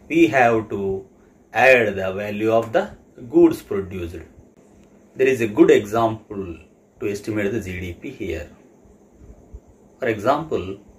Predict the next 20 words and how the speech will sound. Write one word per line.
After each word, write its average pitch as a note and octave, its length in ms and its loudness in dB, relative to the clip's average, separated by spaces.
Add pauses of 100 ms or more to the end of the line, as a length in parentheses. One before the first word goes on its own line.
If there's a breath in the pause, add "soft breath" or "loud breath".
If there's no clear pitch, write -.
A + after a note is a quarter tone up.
(720)
one B2+ 120 -6
farmer C3 380 2
produced G#2+ 680 -2 (1300)
hundred C#3+ 500 0
K A2 200 0
Gs G#2 280 -8
of A#2 260 -2
rice - 580 -6 (1040)
and A2+ 140 -6
he G2+ 120 -8
sold A#2 560 2 (1700)
at F#2+ 100 -8
the F#2+ 80 -2
cost F2+ 340 -6
of G3 260 2 (440)
rupees A2+ 340 -8
twenty-five G2+ 800 -6
per G#2 140 -6
K F#2 260 -6
G. E2+ 300 -10